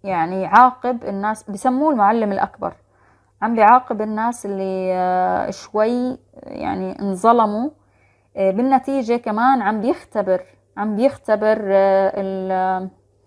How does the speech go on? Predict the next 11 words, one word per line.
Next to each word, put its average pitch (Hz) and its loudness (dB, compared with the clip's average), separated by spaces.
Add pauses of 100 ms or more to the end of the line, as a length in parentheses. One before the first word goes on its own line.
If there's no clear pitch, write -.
(320)
الصبر 220 0
عند 190 -2
ال-، 190 0
الشخص 185 -2
عشان 202 -2
يكافئه 233 -2
بعدين، 196 0
عم 185 -6
يختبرك 202 -4
إذا 190 -6
أنت، 196 -2